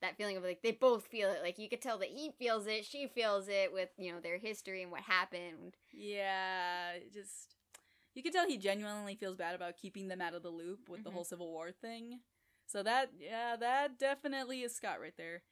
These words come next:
Speaker 1: I haven't seen Sam do a big blunder yet, but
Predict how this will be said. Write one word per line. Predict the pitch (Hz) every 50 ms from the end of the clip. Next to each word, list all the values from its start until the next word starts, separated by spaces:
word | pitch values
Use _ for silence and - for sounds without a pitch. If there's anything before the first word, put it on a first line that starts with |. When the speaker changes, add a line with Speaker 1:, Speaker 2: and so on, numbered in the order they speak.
| -
Speaker 1:
I | - 254
haven't | 294 302 359 370
seen | 359 - 349 330 320 302
Sam | 294 - - 294 269 262 247 240 240
do | 196 208 208
a |
big | 190 - 202 190 175 165
blunder | 185 185 175 175 170 180 170
yet, | 175 175 170 160 156 156 160 -
but | - 180 170 170 170 -